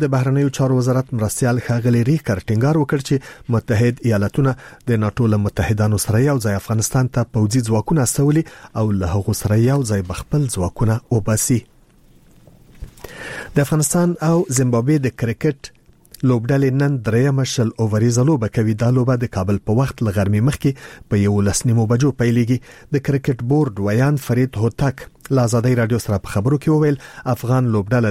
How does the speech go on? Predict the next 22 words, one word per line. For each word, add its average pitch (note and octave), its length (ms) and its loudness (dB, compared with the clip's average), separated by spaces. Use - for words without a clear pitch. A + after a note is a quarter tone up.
د F#2+ 180 0
سیالۍ A#2 360 2
لپاره G#2 320 -2
چمتو A#2+ 340 0
ده. A#2 60 -2
په B2+ 160 0
ابوظبي A#2 480 0
کې A#2 180 0
د G2+ 140 0
شل A2 200 0
اووریزو G#2+ 540 2
لوبو G#2+ 320 0
د G2 120 0
لړۍ G#2 280 2
دوه B2+ 180 2
مخکینۍ C3 440 0
سیالۍ B2+ 240 0
افغانستان G#2+ 500 -2
وګټلې. A#2 420 0
افغانستان C#3 420 0
او A#2 60 2
زیمبابوې G2+ 460 0